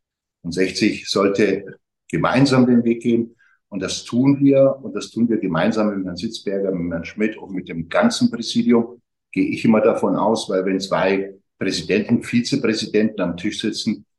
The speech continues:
gemeinsam mit der Geschäftsführung und der Vertreter der Hamm und in dem Fall auch, habe auch die Funktion des Aufsichtsratsvorsitzenden, dann denke ich mir schon, haben wir gemeinsam alle ein gutes Bild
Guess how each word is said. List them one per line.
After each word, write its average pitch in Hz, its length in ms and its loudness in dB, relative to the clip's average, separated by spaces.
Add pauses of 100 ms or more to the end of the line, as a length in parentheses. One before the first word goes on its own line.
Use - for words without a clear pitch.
(180)
gemeinsam 107 400 2
mit 104 80 0
der 104 100 2
Geschäftsführung 101 680 -2
und 95 200 -6
der 87 100 -6
Vertreter 92 380 -6
der 82 160 -2
Hamm 104 240 2
und 104 260 -6
in - 80 -10
dem 101 180 -4
Fall 95 200 0
auch, 95 400 -4 (260)
habe 101 160 -4
auch 92 80 -2
die 104 120 -6
Funktion 98 360 -6
des 87 100 -6
Aufsichtsratsvorsitzenden, - 1160 -8
dann 78 60 -2
denke 80 180 -6
ich - 80 -20
mir 90 100 -2
schon, 95 320 0
haben 92 220 2
wir - 260 -2 (100)
gemeinsam 107 600 0
alle 101 220 2
ein 87 200 -2
gutes 135 420 2
Bild 107 280 4